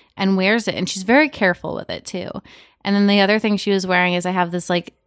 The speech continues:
pebble necklace with a couple diamonds in it, and she, like, is obsessed with that now.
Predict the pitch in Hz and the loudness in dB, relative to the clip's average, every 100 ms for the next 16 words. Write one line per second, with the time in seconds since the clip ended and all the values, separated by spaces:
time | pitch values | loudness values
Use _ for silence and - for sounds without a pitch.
0 | _ - 196 185 185 180 190 196 190 185 | _ -2 0 2 4 2 0 -2 0 -2
1 | 180 170 170 160 170 185 180 208 214 - | -2 -4 -2 0 0 0 0 2 0 -2
2 | 185 185 196 185 175 - 175 170 170 170 | -4 -2 0 2 2 -2 -6 -4 -4 -4
3 | 160 170 175 185 180 - - | -6 -2 0 0 -2 -4 -4